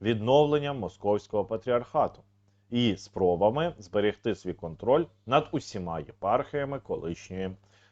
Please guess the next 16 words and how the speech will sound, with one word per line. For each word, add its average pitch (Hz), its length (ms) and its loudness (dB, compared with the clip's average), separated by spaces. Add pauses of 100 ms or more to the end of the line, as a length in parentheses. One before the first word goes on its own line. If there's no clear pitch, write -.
церкви. - 320 0 (760)
Натомість 196 440 4
серед 156 260 4
духовенства 139 600 0
і 104 80 0
вірян 104 340 0
України 151 520 -2
поширилось 110 640 2
прагнення 92 640 -2 (220)
до 120 260 4
відновлення 131 760 0
автокефальної 113 1120 0
незалежної 113 800 0
Української 95 500 -6
православної 87 480 -4
церкви. - 440 -2